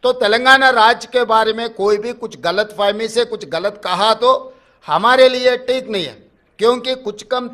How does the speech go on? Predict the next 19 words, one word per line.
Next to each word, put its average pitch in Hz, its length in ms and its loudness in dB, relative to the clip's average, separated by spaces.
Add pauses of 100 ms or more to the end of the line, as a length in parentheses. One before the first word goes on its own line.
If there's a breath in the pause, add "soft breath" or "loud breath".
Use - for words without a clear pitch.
तीन 240 400 -8
लाख 233 400 2
करोड़ 214 280 -2
रुपए 214 280 -6 (120)
budget 220 360 -6
है 214 80 -6
तेलंगाना 196 480 -6
राज्य 175 380 -6
के, 127 120 -16 (500 soft breath)
तो 262 140 6
उसमें 220 360 -4
एक 254 380 2
सौ 254 240 -2
करोड़ 233 400 -2
रुपए 214 320 -4
के 214 180 -6
लिए 208 240 -4
हम 202 380 -4
लोग 233 320 -4